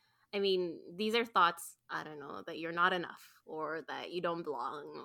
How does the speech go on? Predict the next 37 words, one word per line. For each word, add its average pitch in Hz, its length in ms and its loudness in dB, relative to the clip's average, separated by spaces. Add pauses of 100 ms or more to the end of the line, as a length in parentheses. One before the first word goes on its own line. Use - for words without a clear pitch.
or 151 360 -4
all 190 180 6
of 175 80 0
those 160 200 -2
things, - 360 -14
right? 165 220 -8 (560)
And 175 460 -2 (460)
it's, - 420 -6 (280)
it's 226 160 -6
very 285 420 0
universal. 202 880 -2 (420)
And 196 240 4
yet 185 280 2 (340)
it's 190 160 0
something 190 300 -4
that 185 160 -2
we 185 100 -2
struggle 175 420 -4
with 175 180 0
in 175 120 -4
terms 170 360 -10
of, 170 160 -10
like, 175 300 -6 (420)
like, 185 160 -2
for 196 120 -2
me, 208 160 0
for 208 100 -4
example, 175 520 -2 (140)
I 190 120 0
always 196 220 2
feel 208 200 -2
like 185 220 0 (840)
I'm 240 160 4
the 247 140 6
only 254 200 6
one 233 320 6
that 208 140 4